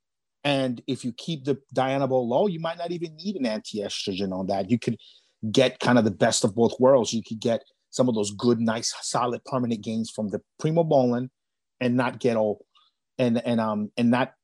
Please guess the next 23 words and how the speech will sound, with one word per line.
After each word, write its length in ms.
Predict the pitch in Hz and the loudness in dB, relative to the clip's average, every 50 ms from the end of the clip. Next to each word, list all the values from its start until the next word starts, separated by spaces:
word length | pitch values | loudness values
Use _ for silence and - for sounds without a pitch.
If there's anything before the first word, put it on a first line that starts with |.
| _ - | _ 0
and, 160 | 123 120 117 123 | 0 0 0 2
and 180 | 117 117 110 113 | 0 2 4 4
ride, 240 | 127 127 131 120 - - | 6 6 4 2 0 -2
and 120 | 127 120 | 0 2
get 160 | 117 135 135 | 4 4 2
some 200 | - - 147 139 | 2 0 2 4
of 80 | 131 123 | 4 4
that 120 | 123 120 | 4 4
extra 440 | 113 123 123 - - - - 127 120 | 2 0 0 -2 -4 -2 0 0 0
little 340 | 117 120 117 113 110 104 - _ _ _ _ _ _ - | 0 0 0 0 -2 -4 -6 _ _ _ _ _ _ -14
size 640 | - - - - - 123 117 117 123 127 110 120 | -12 -8 -8 -6 -4 -4 -2 0 0 0 0 0
and, 260 | 113 110 104 101 101 - - | -2 -4 -4 -6 -8 -10 -10
and 300 | 107 104 101 95 95 98 | -8 -8 -6 -6 -2 2
weight 260 | 120 120 123 120 - | 4 4 4 4 2
and 240 | 110 110 101 98 104 | 2 0 0 2 4
weight 260 | 113 117 131 135 117 | 4 6 4 4 2
gain 420 | 110 110 104 101 104 104 101 98 - _ _ _ _ _ - | 0 -2 -2 -2 -2 -2 -2 -4 -6 _ _ _ _ _ -2
and 100 | 110 - | -2 0
strength 320 | - - - 123 127 123 | 0 2 2 2 2 0
gains 260 | - 120 101 107 107 - | 0 -4 -4 -4 -4 -6
from 180 | - 120 113 104 | -4 -4 -4 -2
the 80 | 107 | -4
D-bol. 420 | 95 95 110 123 139 131 101 - | -2 0 0 2 2 0 -2 -4